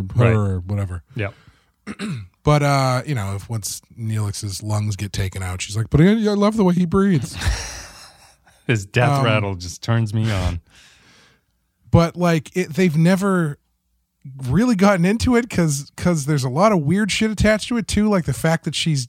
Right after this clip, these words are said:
Speaker 1: two years old
Speaker 2: Yeah, and he's
Speaker 1: and
Speaker 2: taking her
Speaker 1: lives to
Speaker 2: and
Speaker 1: be
Speaker 2: teaching her
Speaker 1: eight
Speaker 2: everything.
Speaker 1: or four or eight or whatever. And I think it, you a-, end up asking too many questions, like, what kind of, like, are they, you know,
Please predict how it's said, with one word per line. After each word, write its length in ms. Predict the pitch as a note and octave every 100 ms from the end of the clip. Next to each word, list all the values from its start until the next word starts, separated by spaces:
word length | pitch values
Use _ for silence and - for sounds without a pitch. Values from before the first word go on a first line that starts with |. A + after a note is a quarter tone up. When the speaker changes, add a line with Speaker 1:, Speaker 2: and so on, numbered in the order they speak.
| -
Speaker 1:
two 180 | - E3+
years 300 | E3+ E3 C#3+
old 340 | D3 F#3 -
Speaker 2:
Yeah, 280 | A#2 G#2+ F2+ -
and 120 | C#3
he's 200 | G#2+ G#2+
Speaker 1:
and 100 | F#2+
Speaker 2:
taking 120 | D3+ C3+
her 60 | E3
Speaker 1:
lives 180 | F3+ D3+
to 100 | D#3
Speaker 2:
and 80 |
Speaker 1:
be 60 | D#3
Speaker 2:
teaching 340 | D#3+ G#2+ A#2
her 60 | A2 G#2+
Speaker 1:
eight 40 |
Speaker 2:
everything. 360 | G#2 C3 C3 G#2+
Speaker 1:
or 40 |
four 340 | G#2 D#3+ E3 D#3
or 60 | C#3
eight 280 | C#3+ D3
or 120 | D#3 D3+
whatever. 560 | D3+ D#3 D3+ D#3+ D#3 D#3
And 500 | C3 B2+ B2 A#2+ A#2 - -
I 120 | C3+
think 260 | B2 F3+ F3+
it, 140 | D#3+ _ _ _ _ _ B2+
you 100 | B2+
a-, 40 | C3 E3 D3
end 160 | F3+
up 100 | C3+
asking 460 | - A#2+ C#3+ - E3
too 160 | - F3+
many 160 | F3
questions, 640 | E3+ F3 E3+ - F3 D#3+
like, 320 | C#3+ C#3 B2+ C#3
what 140 | D3+
kind 220 | E3+ E3 D3
of, 100 | -
like, 220 | B2 A2
are 80 | A#2+
they, 320 | C#3 C3+ A#2+ G2 - _ _ _ _ _ _ _
you 140 | C#3+
know, 220 | G#2+ D#2+